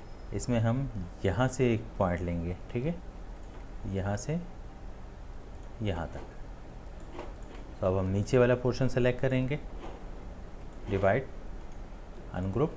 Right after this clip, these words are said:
और अब हम इसे purple, अ, yellow fill कर देते हैं इसमें, ठीक है। और इसके बाद जो हमारे पास black आ रहा है,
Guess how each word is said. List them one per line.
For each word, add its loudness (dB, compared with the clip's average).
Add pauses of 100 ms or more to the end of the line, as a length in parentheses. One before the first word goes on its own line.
(440)
और 4
अब 6
हम 2
इसे 0 (1700)
purple, 2
अ, -2 (240)
yellow 6
fill 0
कर 4
देते 0
हैं 0
इसमें, -2 (100)
ठीक 0
है। 2 (1500)
और 6
इसके 2
बाद 8
जो 8
हमारे 6
पास 2
black 8
आ 12
रहा 8
है, -4